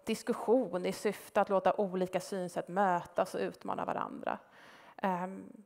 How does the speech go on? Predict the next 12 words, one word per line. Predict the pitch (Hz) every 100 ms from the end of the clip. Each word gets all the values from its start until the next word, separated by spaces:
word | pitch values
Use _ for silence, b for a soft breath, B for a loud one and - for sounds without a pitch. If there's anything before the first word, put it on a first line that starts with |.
| _ _ -
och | 254
det | 262
här | 220 285 392 392 - - _ _ _ _
kan | - 415
jag |
hålla | 311 208
med | 220 359 -
om. | 226 - _
Det | -
är | 277
helt | 254 240
rätt. | 269 - - -